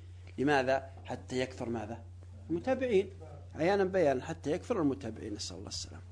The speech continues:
قال الحسن البصري: "عقوبة العالم موت القلب." قيل: "وما موت القلب؟" قال: "طلب الدنيا بعمل الآخرة."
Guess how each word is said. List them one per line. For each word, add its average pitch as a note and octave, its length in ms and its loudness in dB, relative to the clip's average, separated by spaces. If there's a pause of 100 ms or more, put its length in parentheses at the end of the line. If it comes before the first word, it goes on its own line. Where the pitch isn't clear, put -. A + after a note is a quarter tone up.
(400)
قال E3+ 140 12
الحسن D3 320 6
البصري: C#3 560 6
"عقوبة C3+ 480 6
العالم C3+ 460 8
موت C3+ 240 6
القلب." B2+ 340 4 (480)
قيل: D#3 180 8
"وما C#3+ 260 10
موت C3+ 280 6
القلب؟" D3+ 340 6 (240)
قال: B2+ 340 8
"طلب A#2+ 300 2
الدنيا G#2+ 400 0
بعمل A2+ 340 -4
الآخرة." - 360 -12